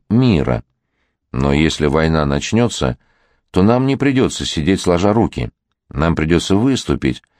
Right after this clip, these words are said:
но выступить последними. И мы выступим для того, чтобы бросить решающую гирю на чашу весов, гирю, которая могла бы перевесить. Слышишь, Руб, наше знамя остаётся по-старому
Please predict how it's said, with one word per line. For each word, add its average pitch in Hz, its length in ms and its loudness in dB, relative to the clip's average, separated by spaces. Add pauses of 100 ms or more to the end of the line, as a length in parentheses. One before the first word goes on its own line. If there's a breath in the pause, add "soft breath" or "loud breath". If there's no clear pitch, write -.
(280)
но 87 360 2
выступить 123 680 0
последними. 67 800 -2 (640)
И 67 140 -2
мы 69 180 0
выступим 71 540 -2
для 64 140 -2
того, 76 180 0
чтобы 76 300 -2
бросить 85 400 0
решающую 85 640 0
гирю 82 380 0 (260 soft breath)
на 85 140 0
чашу 90 380 0
весов, 85 460 0 (460)
гирю, 85 520 0 (520)
которая 71 400 0
могла 73 420 2
бы 73 140 0
перевесить. 107 800 -2 (540)
Слышишь, - 520 -2
Руб, 73 260 0 (380)
наше 85 440 0
знамя 80 560 0
остаётся 71 440 -2
по-старому 90 760 0